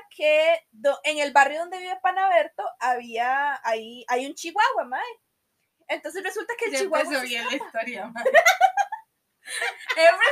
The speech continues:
Speaker 2: story that includes chihuahuas.
Speaker 1: Y
Speaker 2: It's a great
Speaker 1: Panaberto.
Speaker 2: story. <laughs> El chihuahua se escapa, ajá.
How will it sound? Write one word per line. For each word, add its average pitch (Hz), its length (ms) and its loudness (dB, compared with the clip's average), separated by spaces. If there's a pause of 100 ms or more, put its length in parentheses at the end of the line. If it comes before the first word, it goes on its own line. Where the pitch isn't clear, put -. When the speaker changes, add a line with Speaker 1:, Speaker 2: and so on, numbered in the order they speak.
Speaker 2:
story 359 460 6
that 311 180 4
includes 294 560 -6
chihuahuas. 311 800 4 (560)
Speaker 1:
Y 370 80 -4
Speaker 2:
It's 453 220 6
a 932 140 8
great 415 540 8
Speaker 1:
Panaberto. - 80 4
Speaker 2:
story. 320 260 0 (1800)
<laughs> 659 360 -10 (500)
El 277 140 -12
chihuahua 277 500 -8
se 311 120 -16
escapa, 214 560 -10
ajá. 214 360 -10